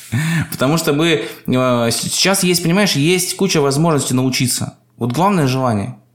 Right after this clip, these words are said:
А, есть потрясающие учебные курсы, есть куча книжек сейчас по Н К О. Ну, не куча, ладно, но они есть. А там, а, м,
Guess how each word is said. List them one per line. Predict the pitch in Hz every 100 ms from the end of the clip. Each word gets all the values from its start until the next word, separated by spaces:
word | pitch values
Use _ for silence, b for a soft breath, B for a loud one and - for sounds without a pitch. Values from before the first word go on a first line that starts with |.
| _ _ -
А, | 104 107 104 104 104
есть | 143 170 165
потрясающие | - 131 156 147 135 131 117
учебные | 113 127 110 110
курсы, | 120 107 117
есть | 120 131
куча | 160 156 139
книжек | 127 123 113 -
сейчас | - 104
по | - 101
Н | 98
К | -
О. | 101 98 95
Ну, | 135
не | 135 127
куча, | 208 - 117
ладно, | 113 101 95 92 B B B B
но | 113 131
они | 156 139
есть. | 104 92 - -
А | - 92
там, | 131 131
а, | 101 117
м, | 123 123 120 127 113